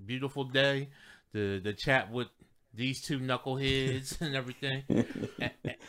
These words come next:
Speaker 1: and I hope this broadcast can bring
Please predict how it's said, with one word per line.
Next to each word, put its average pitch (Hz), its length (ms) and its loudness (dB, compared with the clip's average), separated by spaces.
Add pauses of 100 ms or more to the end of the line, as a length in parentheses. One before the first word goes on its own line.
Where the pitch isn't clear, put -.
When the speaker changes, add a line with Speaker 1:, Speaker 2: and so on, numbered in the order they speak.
Speaker 1:
and 123 500 0
I 123 160 2
hope 160 400 2 (1600)
this 131 200 0
broadcast 127 1000 2 (600)
can 110 260 -4
bring 110 600 -2